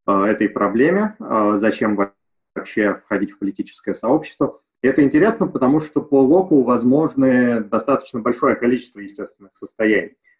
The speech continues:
Они не обязательно отрицательны, как у Лок-, как у Гоббса. То есть у Гоббса естественное состояние — это определённая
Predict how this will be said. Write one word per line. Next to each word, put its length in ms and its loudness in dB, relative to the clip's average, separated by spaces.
Они 440 4
не 160 4
обязательно 840 0
отрицательны, 720 -2
как 220 -14
у 80 -4
Лок-, 320 -4
как 180 -4
у 60 0
Гоббса. 340 -2
То 120 -20
есть 120 -10
у 60 -6
Гоббса 300 2
естественное 460 -2
состояние — 680 -2
это 140 -2
определённая 840 -2